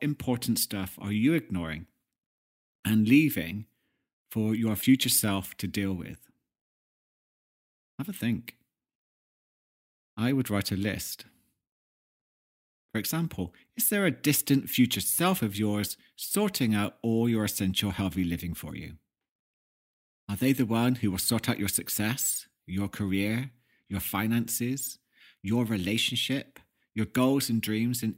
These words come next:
anything else for you, whilst you again distract yourself with mindless entertainment consumption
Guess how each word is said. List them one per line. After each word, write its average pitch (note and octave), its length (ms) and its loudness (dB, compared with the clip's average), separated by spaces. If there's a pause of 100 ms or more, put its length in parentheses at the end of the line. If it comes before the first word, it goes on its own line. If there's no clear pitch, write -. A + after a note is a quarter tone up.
(100)
anything F3 440 -2
else C#3 440 0
for - 140 -4
you, G2+ 280 0
whilst G#2 440 -4
you D3+ 260 2
again B2 400 0
distract - 680 0
yourself A2 480 0 (360)
with G#2 180 -2
mindless B2 800 4 (120)
entertainment A2+ 840 2
consumption G2+ 800 -2